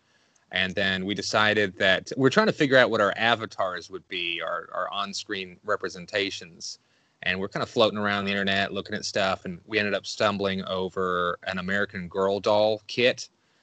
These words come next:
which was, like, one American Girl doll pushing another <laughs> one in a wheelchair. Um,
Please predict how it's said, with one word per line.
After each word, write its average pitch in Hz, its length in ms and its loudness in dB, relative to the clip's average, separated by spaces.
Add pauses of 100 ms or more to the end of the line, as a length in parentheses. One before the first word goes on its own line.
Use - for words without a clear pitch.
(260)
which 95 220 -6
was, 90 200 -6
like, 90 120 0
one 101 300 0
American 101 460 -2
Girl 95 240 -2
doll 92 300 2
pushing 101 340 -6
another 92 320 -2
<laughs> - 0 -
one 95 460 -6 (960)
in 95 320 0
a 87 100 -2
wheelchair. 98 800 2 (400)
Um, 92 640 -2